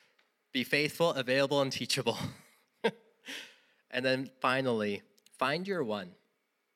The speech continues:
Find your one. Now, who is one person in your life that you can reach, disciple, or mentor? And actually do all three of those with. So I believe that when you're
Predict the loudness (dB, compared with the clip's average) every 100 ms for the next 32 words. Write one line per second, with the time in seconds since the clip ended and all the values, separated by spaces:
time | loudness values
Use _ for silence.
0 | _ _ _ -12 -8 -4 -4 -2 -4 -6
1 | -18 _ _ _ _ _ _ _ -20 _
2 | -2 0 -2 -12 _ _ 0 4 4 4
3 | -2 -2 0 2 2 0 -8 -6 -2 -2
4 | 0 -2 -2 -8 -8 -6 -6 -8 -8 -8
5 | -6 -6 -4 -6 -6 _ _ _ -6 -4
6 | -2 -2 -4 -4 -6 -6 _ _ -8 -6
7 | -6 -8 -16 -20 _ _ _ _ _ _
8 | _ _ _ _ 0 0 -2 -8 -6 -4
9 | -4 -6 -10 -10 -10 -10 -10 -14 -18 _
10 | _ _ _ _ _ _ _ -2 0 0
11 | 0 -2 0 -2 0 0 0 -2 -4